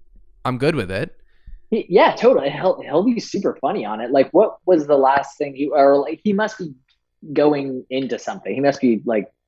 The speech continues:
Speaker 2: promoting a movie
Speaker 1: Yeah.
Speaker 2: or
Speaker 1: I don't exactly
Speaker 2: if
Speaker 1: know.
Speaker 2: not, great. Still happy
Speaker 1: I
Speaker 2: about
Speaker 1: mean,
Speaker 2: it.
Speaker 1: he's, yeah, he's, he's an excellent sketch comedian. That's what we know him from. And then season
Speaker 2: Yeah.
Speaker 1: finale, Anya Taylor-Joy, which is great.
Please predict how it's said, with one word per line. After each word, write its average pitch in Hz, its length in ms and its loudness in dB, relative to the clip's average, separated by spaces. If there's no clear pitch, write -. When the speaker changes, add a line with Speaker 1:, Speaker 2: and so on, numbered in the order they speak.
Speaker 2:
promoting 120 380 2
a 95 60 -8
movie 208 320 6
Speaker 1:
Yeah. 208 240 2
Speaker 2:
or 98 420 -2
Speaker 1:
I 139 80 0
don't 156 160 0
exactly 143 300 2
Speaker 2:
if - 100 -4
Speaker 1:
know. 196 140 6
Speaker 2:
not, 190 240 2
great. 185 420 2
Still 151 280 0
happy 139 280 -8
Speaker 1:
I - 20 -12
Speaker 2:
about 160 140 -8
Speaker 1:
mean, 143 100 -2
Speaker 2:
it. 143 60 0
Speaker 1:
he's, 131 180 -4
yeah, 110 160 -2
he's, 110 180 -10
he's 131 220 -4
an 131 160 -4
excellent 123 480 -6
sketch - 240 -8
comedian. 98 400 -8
That's 98 240 -8
what 104 140 -6
we 107 80 -8
know 92 220 -6
him 95 180 -12
from. 92 240 -12
And 185 140 4
then 196 100 4
season 220 300 0
Speaker 2:
Yeah. 202 60 -4
Speaker 1:
finale, 208 460 0
Anya 180 200 -2
Taylor-Joy, 185 640 -2
which 135 180 -4
is 127 80 -8
great. - 220 -8